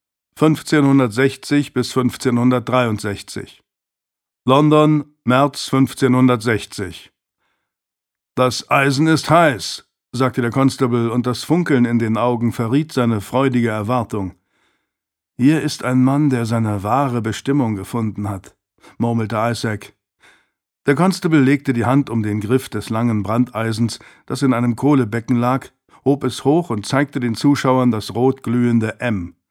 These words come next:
Ein beifälliges Raunen ging durch die Menge. Die junge Frau am Pranger fing an zu schluchzen. Sie stand leicht vorgebeugt, Hals und Handgelenke steckten in den dafür vorgesehenen Löchern. Ihr Kleid war mit Flecken übersät,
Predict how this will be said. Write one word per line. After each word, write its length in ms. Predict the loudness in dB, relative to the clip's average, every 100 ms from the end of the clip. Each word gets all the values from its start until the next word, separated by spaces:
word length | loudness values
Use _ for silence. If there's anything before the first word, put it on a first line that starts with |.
| _ _ _ _ _ -6
Ein 160 | -2
beifälliges 640 | 2 2 2 2 2 0 0
Raunen 400 | 2 2 2 0
ging 200 | -2 -2
durch 160 | -2
die 120 | -4 -4
Menge. 360 | -2 -2 -4 -8 _ _ _ _ -4
Die 60 |
junge 200 | 0 0
Frau 320 | 0 0 2
am 160 | 2 -2
Pranger 440 | 0 2 2 0
fing 240 | 0 2 2
an 120 | -2
zu 140 | -4
schluchzen. 580 | -2 -2 -2 -4 -6 -6 -10 _ _ -20 _ _
Sie 120 | -4
stand 260 | 0 0 2
leicht 280 | 2 2 0
vorgebeugt, 800 | 0 0 0 -2 -6 -6 -6 0
Hals 320 | 0 0 -4
und 180 | -6 -2
Handgelenke 680 | -2 0 0 0 2 0 -2 -12
steckten 480 | -8 -6 -6 _ 0
in 140 | 2 2
den 180 | 2
dafür 320 | 0 0 0 2
vorgesehenen 720 | 2 2 2 2 2 2 2
Löchern. 460 | 0 -4 -8 -12 -20 _ _ _ _
Ihr 120 | -8 -2
Kleid 360 | 2 2 2
war 100 | 0
mit 160 | -2 -4
Flecken 360 | -4 -4 -2
übersät, 640 | -4 -4 -4 -4 -4 -6